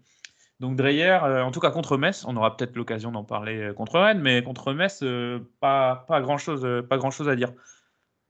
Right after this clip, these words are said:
Un joueur dont on doit évidemment parler, puisque c'est relié, mais, euh, logiquement, je pense, tu me donneras ton avis, Raph, sur le match de Rennes, c'est Terem Moffi,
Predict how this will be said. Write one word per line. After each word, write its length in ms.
Un 160
joueur 240
dont 160
on 40
doit 180
évidemment 360
parler, 380
puisque 240
c'est 260
relié, 520
mais, 320
euh, 440
logiquement, 580
je 80
pense, 260
tu 120
me 60
donneras 320
ton 120
avis, 180
Raph, 220
sur 220
le 100
match 160
de 80
Rennes, 220
c'est 300
Terem 240
Moffi, 360